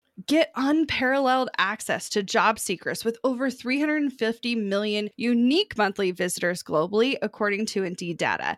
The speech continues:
and an extended reach through Glassdoor. I love that Indeed makes it easy to hire because I'm busy enough already. When we've hired in the past, the process was full of unqualified applicants.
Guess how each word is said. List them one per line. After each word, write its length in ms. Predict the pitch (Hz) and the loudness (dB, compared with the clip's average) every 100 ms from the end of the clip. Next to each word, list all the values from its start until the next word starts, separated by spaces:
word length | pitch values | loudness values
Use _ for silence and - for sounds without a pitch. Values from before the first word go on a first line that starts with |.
| - | -2
and 200 | 262 247 | 0 0
an 100 | 233 | -2
extended 840 | 220 - - 247 240 285 294 226 | -4 -4 0 0 2 0 -2 -2
reach 400 | 208 214 - - - | 0 0 -2 -6 -2
through 300 | 202 202 196 | 0 0 0
Glassdoor. 720 | 180 135 190 - - - - - _ _ _ - | 2 2 0 -6 -6 -8 -10 -16 _ _ _ 0
I 80 | |
love 420 | 294 226 240 285 302 | 0 2 4 4 2
that 140 | 330 | 2
Indeed 440 | 311 269 233 233 | 2 2 2 2
makes 280 | 240 220 - | 2 0 0
it 80 | 214 | -2
easy 300 | - 220 233 | -2 -2 0
to 80 | 220 | 0
hire 340 | 196 190 98 | 0 -2 -2
because 320 | - 254 262 311 | -4 -4 -2 0
I'm 220 | 311 277 | 2 2
busy 340 | 285 285 311 285 | -2 0 0 0
enough 400 | 254 220 220 - | 2 2 2 0
already. 680 | 202 202 185 190 131 78 - _ _ - | -2 0 -2 -2 -4 -6 -10 _ _ 0
When 160 | 294 | 4
we've 160 | 311 320 | 4 4
hired 320 | 254 294 330 | 2 2 2
in 80 | 359 | 2
the 120 | 349 | 0
past, 420 | - 202 208 - | 2 2 2 0
the 80 | 254 | -6
process 440 | 247 262 262 302 | -2 -2 0 -2
was 200 | 294 262 | -2 -6
full 260 | - 247 254 | -6 -2 0
of 180 | - 190 - | -2 -6 -4
unqualified 760 | 226 247 240 214 214 214 202 - | -2 0 0 2 2 2 -2 -2
applicants. 720 | - - 196 - - - | -4 -4 -6 -8 -10 -10